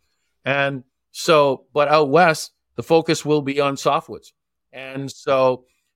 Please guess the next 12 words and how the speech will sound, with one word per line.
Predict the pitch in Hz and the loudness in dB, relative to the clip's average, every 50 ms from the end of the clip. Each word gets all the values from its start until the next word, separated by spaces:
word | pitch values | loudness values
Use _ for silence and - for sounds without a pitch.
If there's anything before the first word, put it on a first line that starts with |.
| _ _ - | _ _ -10
be | 120 123 | -10 -8
a | 123 | -6
different, | 120 139 151 147 151 156 156 143 - - | 0 0 0 0 2 0 -2 -2 -2 -4
uh, | 143 135 131 131 127 123 123 120 123 - _ _ - | -2 -2 -2 -4 -8 -12 -14 -14 -16 -18 _ _ -10
a | 123 127 | -8 -6
different | 120 139 139 - 151 127 117 | -6 -6 -6 -6 -8 -8 -6
market | 120 123 131 135 - 123 - | -6 -6 -6 -6 -8 -12 -10
that | 131 131 | -8 -8
we're | 127 123 117 | -8 -8 -8
gonna | 120 127 123 123 | -8 -8 -8 -2
go | 117 117 117 | 0 0 0
reach. | 117 127 165 202 - - | 0 -2 -6 -8 -10 -14